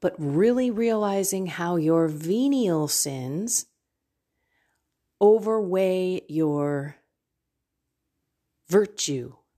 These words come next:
life, your virtue choices. Because virtues, as I've mentioned before, are like muscles, and we must exercise them.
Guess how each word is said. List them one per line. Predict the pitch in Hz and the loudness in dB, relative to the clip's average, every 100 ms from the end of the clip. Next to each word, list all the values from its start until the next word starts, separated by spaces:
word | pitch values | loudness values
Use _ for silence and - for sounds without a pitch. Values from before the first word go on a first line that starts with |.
| _ | _
life, | 139 135 101 - - | -10 -8 -8 -10 -6
your | 139 | -4
virtue | 135 131 180 202 - 160 147 139 | -4 0 2 2 -2 -2 -2 -4
choices. | - - 151 139 - 87 - - - _ _ _ _ _ _ _ _ _ _ _ _ _ _ _ _ _ _ _ _ - | -6 -2 -2 0 -2 -4 -4 -6 -6 _ _ _ _ _ _ _ _ _ _ _ _ _ _ _ _ _ _ _ _ -12
Because | 160 170 160 | -6 -2 -2
virtues, | 151 202 277 - 175 147 147 - _ _ _ _ _ - | 0 2 2 0 0 0 -2 -6 _ _ _ _ _ -12
as | 135 139 | -4 -2
I've | 147 147 | -2 -2
mentioned | 160 170 208 | -2 0 0
before, | 214 226 262 220 151 139 - _ - - - | 0 0 0 2 0 -4 -10 _ -20 -20 -10
are | - 147 | -4 0
like | 165 - | 0 -2
muscles, | 190 208 262 - - - - - _ _ - - - - | -2 0 0 0 -2 -4 -4 -6 _ _ -20 -20 -16 -2
and | 180 185 | 0 2
we | 202 | 2
must | 190 190 214 233 - - - _ _ - | 2 2 0 0 -2 -4 -10 _ _ -10
exercise | 196 - 214 190 170 143 131 | -6 -4 -4 -2 -4 -2 -2
them. | 143 139 - 156 | -2 -6 -12 -16